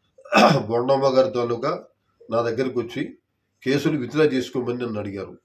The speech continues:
అన్ని కేసులు విత్‌డ్రా చేసుకుంటానంటే నాకేం అభ్యంతరం లేదు. నేను ఇప్పుడు కూడా తెలుగుదేశం పార్టీ అభిమానిగానే ఉన్నాను తప్ప నేను ఎక్కడా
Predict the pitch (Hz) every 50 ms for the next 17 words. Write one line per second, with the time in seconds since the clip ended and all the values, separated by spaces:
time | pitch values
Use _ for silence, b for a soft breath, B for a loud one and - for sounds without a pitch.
0 | _ _ _ _ _ _ _ _ _ _ - 139 135 151 160 147 156 160 143 -
1 | 151 147 131 120 107 147 147 131 131 123 117 - - 117 117 127 117 110 113 117
2 | 143 151 120 113 113 107 107 123 131 120 107 101 110 123 123 131 131 113 110 110
3 | 107 107 - - - - _ _ _ _ _ _ _ _ _ _ _ _ _ -
4 | 120 127 123 123 120 113 101 101 - - _ _ _ _ _ _ _ _ _ _
5 | _ _ _ _ _ _ _ _ _ _ _ _ _ _ _ _ _ - - -
6 | 151 151 156 147 151 139 135 147 - - - - _ _ _ _ _ _ _ _
7 | _ - 123 135 151 151 156 143 139 147 143 147 147 135 131 - 127 117 107 113
8 | 123 139 139 131 131 131 135 135 131 123 113 110 123 120 117 107 110 107 - -
9 | 131 - - - _ _ _ _ _ _ _ - 107 107 107 107 - 131 131 131